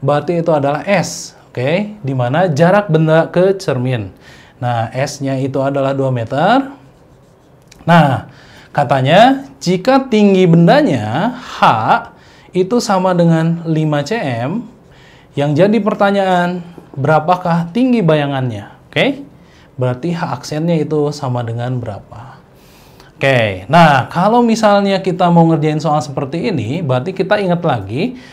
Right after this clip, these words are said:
perbandingan antara bayangan dengan tinggi aslinya, tinggi bayangan dengan tinggi aks-, aslinya, maksud kakak, itu sebanding dengan apa? Jarak, eh, bayangan ke jarak bendanya, ke si cerminnya. Oke,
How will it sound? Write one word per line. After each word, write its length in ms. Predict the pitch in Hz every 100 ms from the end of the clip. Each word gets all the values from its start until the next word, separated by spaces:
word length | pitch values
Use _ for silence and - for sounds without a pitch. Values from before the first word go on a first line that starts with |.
| -
perbandingan 640 | - 170 160 156 147 196 208
antara 520 | 160 160 156 151 151
bayangan 800 | 143 139 131 110 107 123 220 269 - - - - - -
dengan 520 | 156 147 147 147 135 -
tinggi 320 | 160 143 135
aslinya, 800 | 131 - 120 110 113 156 247 - - - - -
tinggi 160 | 160
bayangan 400 | 165 151 147 143
dengan 240 | 139 139 135
tinggi 160 | 135
aks-, 400 | 127 127 - 131 -
aslinya, 480 | 143 131 135 117 143
maksud 240 | 202 143
kakak, 400 | 123 143 226 - - - - 143
itu 240 | 135 196 214 214
sebanding 480 | 175 147 143 202
dengan 320 | 196 160 147 123
apa? 320 | 113 110 - 127 131
Jarak, 560 | 131 156 156 185 196 - 165 -
eh, 240 | 156 147 143
bayangan 720 | 135 147 208 196 127 170 202 -
ke 320 | 175 240 - - - - -
jarak 520 | 139 135 160 202 - -
bendanya, 640 | 135 131 143 160 123 101 - -
ke 320 | 147 170 170
si 160 | - 131
cerminnya. 720 | 131 120 117 110 110 98 95
Oke, 400 | - 147 202 208